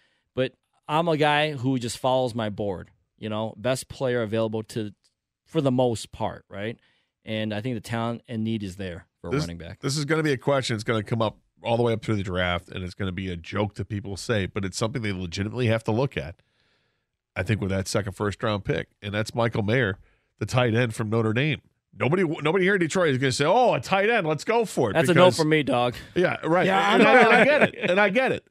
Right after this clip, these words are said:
Speaker 3: I'm gonna,
Speaker 2: But
Speaker 3: I'm gonna abstain from these tight end conversations in the first round for a few years.
Speaker 2: I totally understand it, right? And, and right now they're doing tight end by committee. But if their evaluation is that this guy would be a better blocker than any of the tight ends we have, and he's a better receiver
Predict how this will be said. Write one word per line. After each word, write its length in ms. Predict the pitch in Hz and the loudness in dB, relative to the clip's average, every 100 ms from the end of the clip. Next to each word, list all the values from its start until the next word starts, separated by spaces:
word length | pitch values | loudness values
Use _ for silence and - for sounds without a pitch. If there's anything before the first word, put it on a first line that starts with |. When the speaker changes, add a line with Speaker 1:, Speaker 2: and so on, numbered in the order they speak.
| _ - | _ -4
Speaker 3:
I'm 80 | |
gonna, 220 | 233 220 180 | 0 0 0
Speaker 2:
But 180 | 180 | 4
Speaker 3:
I'm 60 | 180 | 4
gonna 280 | 220 190 135 _ _ - | 4 0 -2 _ _ -6
abstain 480 | 127 - 180 180 | -4 0 0 2
from 160 | 143 165 | 0 0
these 160 | 151 - | 0 2
tight 220 | 160 151 | 2 2
end 200 | 156 185 | 2 2
conversations 640 | 160 147 - 156 - 147 | 0 0 0 0 2 0
in 60 | 135 | 0
the 60 | 139 | -2
first 320 | 151 139 - | 0 -2 0
round 200 | 139 123 | 0 0
for 100 | 131 | -2
a 40 | |
few 240 | - 135 113 | -2 -2 0
years. 380 | 110 98 - - | -2 -4 -8 0
Speaker 2:
I 100 | 151 | 2
totally 400 | 147 196 220 202 | 4 2 2 2
understand 540 | 175 165 - 175 143 - | 2 2 2 2 2 -2
it, 80 | - _ - | -12 _ -2
right? 300 | 131 143 - | 2 2 0
And, 220 | 139 135 127 | 0 0 0
and 260 | 135 127 131 | 0 2 2
right 160 | 160 | 2
now 160 | 156 156 | 4 4
they're 100 | 147 | 4
doing 320 | 139 147 127 - | 2 0 -2 -6
tight 240 | - 139 143 | 0 2 2
end 160 | 147 | 2
by 160 | 139 139 | 2 0
committee. 500 | - 127 135 180 185 _ _ _ _ _ - | 0 0 0 0 -4 _ _ _ _ _ -6
But 180 | 143 135 | 0 0
if 100 | 131 | 2
their 160 | 185 | 2
evaluation 800 | 202 170 160 165 151 156 151 143 | 4 4 2 2 2 2 0 0
is 140 | 123 110 | 0 0
that 120 | 113 | -2
this 200 | 131 - | -2 0
guy 340 | 151 143 135 | 2 2 2
would 200 | 120 120 | 2 0
be 120 | 117 117 | 2 2
a 80 | |
better 240 | 98 120 139 | 2 2 2
blocker 480 | 120 127 135 - 156 | 2 2 2 0 0
than 160 | 104 | 2
any 140 | 113 135 | 2 0
of 80 | |
the 40 | - | 2
tight 140 | 139 | 2
ends 180 | 139 143 | 2 0
we 160 | 143 127 | 2 4
have, 440 | 107 95 98 - _ - | 4 4 0 -6 _ -12
and 80 | 98 | -10
he's 120 | 90 | -6
a 40 | |
better 220 | 92 120 | -4 -2
receiver 560 | 135 120 175 175 90 - | -2 0 0 0 -2 -8